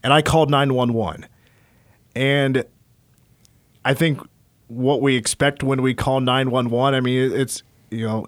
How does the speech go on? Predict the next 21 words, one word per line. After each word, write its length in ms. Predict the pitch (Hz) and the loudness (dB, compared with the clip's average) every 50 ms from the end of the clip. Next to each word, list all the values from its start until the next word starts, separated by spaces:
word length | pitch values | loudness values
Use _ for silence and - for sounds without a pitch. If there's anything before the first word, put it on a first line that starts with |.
| - - | -12 -16
nobody 380 | - 98 113 143 139 131 127 131 | -12 -4 -2 0 2 2 2 2
ever 140 | 123 120 | 2 2
wants 240 | 117 127 123 117 - | 2 2 2 0 0
to 60 | - | 0
have 140 | 135 131 131 - | 0 0 -2 -2
to 60 | - | -4
call 180 | - 127 120 | -2 -2 0
nine 220 | 117 120 117 113 110 | 2 2 2 2 2
one 200 | 117 117 113 107 | 0 0 0 0
one, 300 | 107 110 110 113 123 120 | 0 0 0 0 0 0
but, 280 | 107 107 101 98 - | -2 -2 -4 -4 -4
uh, 260 | 113 101 98 95 92 90 - _ - - _ _ _ - - _ _ | -4 -2 -2 -4 -4 -8 -10 _ -20 -20 _ _ _ -20 -20 _ _
I 80 | - 120 | -2 0
was 120 | 120 107 | 0 0
expecting, 640 | 127 120 - - 135 131 - 131 127 127 123 113 104 - _ _ _ _ _ _ - | -2 -2 0 0 0 0 0 -2 -2 0 -2 -2 -4 -8 _ _ _ _ _ _ -2
"Nine 260 | 123 127 139 147 143 | 0 2 2 4 4
one 160 | 143 139 143 | 4 4 4
one, 200 | 147 165 151 135 | 4 2 4 4
what's 240 | 135 135 131 - - | 2 2 2 2 2
your 80 | 131 | 2
emergency?" 760 | 131 127 127 143 151 131 143 127 - - 120 120 123 131 123 | 4 4 4 4 4 2 0 0 0 0 0 0 0 -2 -4